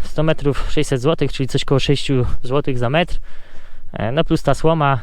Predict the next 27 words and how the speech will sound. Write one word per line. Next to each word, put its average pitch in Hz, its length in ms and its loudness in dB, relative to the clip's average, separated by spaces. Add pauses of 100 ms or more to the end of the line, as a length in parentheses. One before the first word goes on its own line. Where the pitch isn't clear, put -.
kopanie, 139 480 2 (360)
to - 100 -10
nie 139 160 0
wiem, 123 120 0
koło 113 180 0
tysiąca 151 440 0
może. 147 320 2 (840)
Nie, 180 160 4
musiałbym 170 340 4
policzyć. 139 360 2
I 147 60 -2
teraz 190 240 2
jeszcze 185 240 2
musimy, 165 520 4 (400)
ten 180 180 4
stawek 170 300 0
będzie 175 240 2
pogłębiony. 175 680 2 (520)
Tam 165 160 4
mamy 175 220 2
na 170 100 2
końcu 175 360 -2
pola, 160 680 0
na 156 160 2
rogu 156 260 2
kolejny 170 400 4
stawek. 202 520 0